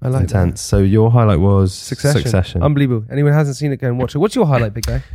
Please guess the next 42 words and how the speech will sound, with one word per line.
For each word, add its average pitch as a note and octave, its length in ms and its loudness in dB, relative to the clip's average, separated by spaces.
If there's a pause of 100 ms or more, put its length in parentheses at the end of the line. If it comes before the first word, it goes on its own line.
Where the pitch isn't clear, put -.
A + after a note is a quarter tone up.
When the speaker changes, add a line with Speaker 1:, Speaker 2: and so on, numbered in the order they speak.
(200)
Speaker 2:
Okay, F#2+ 260 2
so G#2 140 0
my A#2+ 160 4
highlight G#2+ 480 2 (160)
is, - 140 -2
<laughs> - 260 2
again, G#2 260 0
it's E2+ 120 -2
ice G2+ 240 0
cream E2+ 180 -2
related. D#2+ 460 -2
Speaker 1:
Oh C#3 240 2
my G#2+ 160 -4
God. A2 120 -4
Speaker 2:
Have G#2 120 0
you C3 160 4 (140)
Speaker 1:
Hackney A3 440 0
Gelato. G3 500 4
Speaker 2:
No. - 320 4
Speaker 1:
I G3 100 4
messaged G3 420 0
them C3+ 180 2
again. C#3 300 0
I D#3+ 80 2
messaged G#3 220 0
them C#3+ 100 0
'cause C#3 100 -4
it C#3 40 -4
was C3+ 100 -6
so D3 160 2
good. C3 240 -2 (260)
And D3 80 2
they D#3 80 4
replied D3+ 420 2
saying, D#3 280 -2 (240)
"Thanks, A3 500 0 (100)
Jamie. F#3 480 2 (120)
We E3+ 140 2
loved F3 220 0
your F3 120 2
Hercules C#3 580 -2
dance." G2+ 500 -8